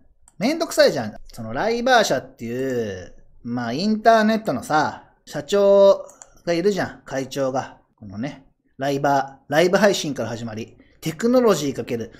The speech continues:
エンターテインメントで次のステージへっていうね。で、ウーム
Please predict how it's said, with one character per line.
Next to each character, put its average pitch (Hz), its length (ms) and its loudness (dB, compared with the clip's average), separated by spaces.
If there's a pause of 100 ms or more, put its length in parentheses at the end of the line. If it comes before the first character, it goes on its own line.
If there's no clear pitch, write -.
(140)
エ 165 140 0
ン 214 100 0
タ 214 100 4
ー 208 40 4
テ 208 140 -2
イ - 20 0
ン 175 40 -2
メ 143 80 -2
ン 117 40 -4
ト 104 80 -8
で 98 80 -14
次 165 300 -4
の 165 120 -2
ス - 120 -12
テ 123 140 -6
ー - 20 -8
ジ 101 100 -12
へ 92 80 -12
っ - 40 -16
て - 120 -20
い - 60 -18
う - 40 -18
ね。 104 240 -14 (320)
で、 147 720 -8 (680)
ウ 196 220 4
ー - 20 2
ム 185 380 -2